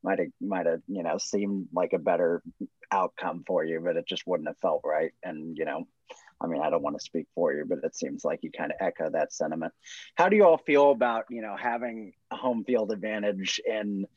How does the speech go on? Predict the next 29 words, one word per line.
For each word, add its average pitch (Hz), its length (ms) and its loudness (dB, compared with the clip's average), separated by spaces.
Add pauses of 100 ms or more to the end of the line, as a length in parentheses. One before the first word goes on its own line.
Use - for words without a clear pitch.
(320)
you 110 180 4
know, 98 380 4
a, 104 120 -2 (360)
a 113 100 4
weird 110 500 6
year 104 320 6
<laughs> - 20 -12
for - 260 4 (260)
that, - 400 4 (400)
uh, 98 300 4
you 104 80 0
know, 95 240 -2 (100)
p-, 135 60 -8 (260)
kinda 117 240 2
saying 131 360 6
goodbye 110 320 4
to 107 80 0
the 92 120 0
stadium 107 520 0
in 107 100 -2
this, - 460 0
in 113 160 -2
this 104 180 0
M 110 140 2
L 104 120 -2
S 101 160 -2
Cup - 280 0
environment 98 640 -2
and, 92 240 -6